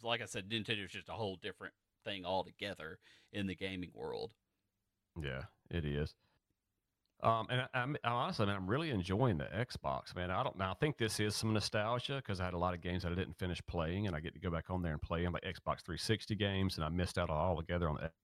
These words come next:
Speaker 2: Xbox One, so I get to go do that. Um, I like the controller. I like the, just the whole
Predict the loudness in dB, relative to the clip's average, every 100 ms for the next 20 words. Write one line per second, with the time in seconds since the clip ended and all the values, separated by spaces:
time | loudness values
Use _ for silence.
0 | _ -12 -2 -2 0 4 4 4 2 -4
1 | -6 -6 -2 2 2 2 -2 _ _ _
2 | _ 0 2 -2 -2 2 2 2 -6 -6
3 | 2 6 8 8 6 2 0 -6 -8 -6
4 | 2